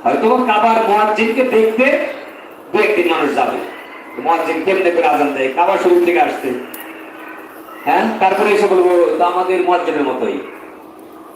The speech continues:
তো আমাদের মুয়াজ্জিনের মতো করে আজান দিচ্ছে, আশহাদু আল্লা ইলাহা ইল্লাল্লাহ" তো বলছে। তারপরে আকর্ষণ কমে যাবে, তাই না? একই তো, পরে চলে যাবে। তার মানে কাবার মুয়াজ্জিনও আমাকে ফেস করতে পারবে না। কাবার ইমামও যদি নিয়োগ দেওয়া হয়,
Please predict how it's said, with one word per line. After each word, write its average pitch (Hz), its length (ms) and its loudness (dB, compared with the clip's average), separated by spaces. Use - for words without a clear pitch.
তো - 60 -2
আমাদের 247 300 2
মুয়াজ্জিনের 240 360 2
মতো 220 120 2
করে 196 200 4
আজান 160 300 0
দিচ্ছে, 127 180 -8
আশহাদু 175 340 0
আল্লা 170 260 4
ইলাহা 160 260 2
ইল্লাল্লাহ" 151 320 0
তো 117 200 -4
বলছে। - 280 -10
তারপরে 226 260 2
আকর্ষণ 202 400 0
কমে 180 180 0
যাবে, - 180 -2
তাই 180 120 -2
না? 262 120 2
একই 302 200 0
তো, - 140 -2
পরে 175 220 0
চলে 147 140 0
যাবে। - 240 -6
তার 190 120 2
মানে 196 180 0
কাবার 233 460 2
মুয়াজ্জিনও 233 480 2
আমাকে 208 580 0
ফেস 180 240 2
করতে 175 200 0
পারবে - 280 0
না। - 60 -4
কাবার 240 240 4
ইমামও 277 400 4
যদি 247 460 0
নিয়োগ 220 260 2
দেওয়া 190 220 4
হয়, - 180 0